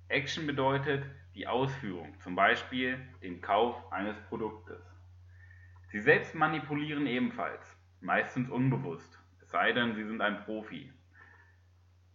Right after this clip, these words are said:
Zum Beispiel, wenn Sie in ein bestimmtes Restaurant möchten, mit Ihrem Partner und Ihrer Partnerin oder Ihrer Partnerin,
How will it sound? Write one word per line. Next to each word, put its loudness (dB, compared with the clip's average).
Zum -6
Beispiel, 4
wenn 0
Sie -4
in -4
ein 2
bestimmtes -4
Restaurant 0
möchten, -6
mit -6
Ihrem -6
Partner 4
und -4
Ihrer -4
Partnerin -2
oder -4
Ihrer -6
Partnerin, -6